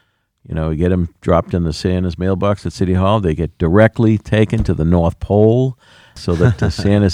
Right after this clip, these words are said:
Speaker 1: makes sure he sees everything. So I hope those kids out there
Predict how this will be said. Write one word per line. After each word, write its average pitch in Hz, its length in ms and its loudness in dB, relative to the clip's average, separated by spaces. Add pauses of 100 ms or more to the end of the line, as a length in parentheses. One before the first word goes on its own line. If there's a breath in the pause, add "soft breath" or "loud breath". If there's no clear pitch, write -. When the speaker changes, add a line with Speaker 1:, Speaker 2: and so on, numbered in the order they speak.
Speaker 1:
makes 92 200 -2
sure 95 200 2
he 90 80 2
sees 90 280 -2
everything. 98 260 0
So 92 140 -6
I - 20 -2
hope 92 140 -2
those 95 200 -4
kids 104 240 -4
out 98 200 -2
there 107 260 -2